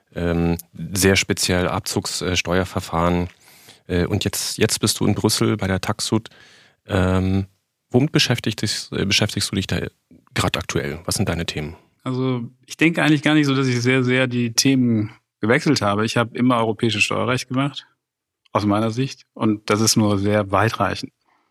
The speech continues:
Speaker 2: Und es gab halt einen Bereich, in dem ich mich noch nicht so gut auskenne.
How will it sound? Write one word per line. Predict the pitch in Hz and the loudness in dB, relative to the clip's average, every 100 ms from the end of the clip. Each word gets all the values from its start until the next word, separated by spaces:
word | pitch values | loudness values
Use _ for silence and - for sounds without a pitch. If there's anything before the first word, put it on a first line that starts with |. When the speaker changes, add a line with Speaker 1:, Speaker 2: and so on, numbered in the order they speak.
| _ _ _ _ | _ _ _ _
Speaker 2:
Und | 110 | -2
es | 104 | 2
gab | 113 | 2
halt | 113 104 | 0 0
einen | 110 120 | 2 4
Bereich, | 120 117 120 120 - - - | 2 2 2 0 -6 -14 -10
in | 135 | -6
dem | 110 117 | -2 0
ich | 117 | 2
mich | 113 - | 0 0
noch | 110 | 0
nicht | 110 131 - - - _ _ _ _ _ | 2 2 -2 -12 -20 _ _ _ _ _
so | - 113 107 | -2 0 0
gut | 107 107 | 0 0
auskenne. | 92 104 - 127 139 165 | 0 0 0 2 2 0